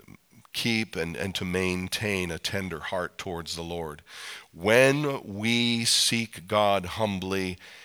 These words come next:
and allow him to tenderize our hearts, we're on the first step then of living honest lives of real truth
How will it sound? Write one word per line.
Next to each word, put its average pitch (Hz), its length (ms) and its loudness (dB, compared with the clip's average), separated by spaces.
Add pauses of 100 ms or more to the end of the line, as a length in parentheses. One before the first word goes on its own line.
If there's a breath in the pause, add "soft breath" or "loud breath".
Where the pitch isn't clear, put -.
(160 loud breath)
and 87 140 -4
allow 92 400 6
him 92 280 -4
to 87 100 -8
tenderize 87 800 -4
our 82 100 -8
hearts, - 600 -2 (320 loud breath)
we're 90 440 -2
on 85 520 -2 (100)
the 87 120 -8
first - 580 -4
step - 480 0
then 78 420 -6 (100)
of 85 260 -8
living 82 340 -6 (120)
honest 95 640 -2 (340 soft breath)
lives 82 720 2
of 80 360 -10 (100)
real 82 680 -6
truth 78 640 -6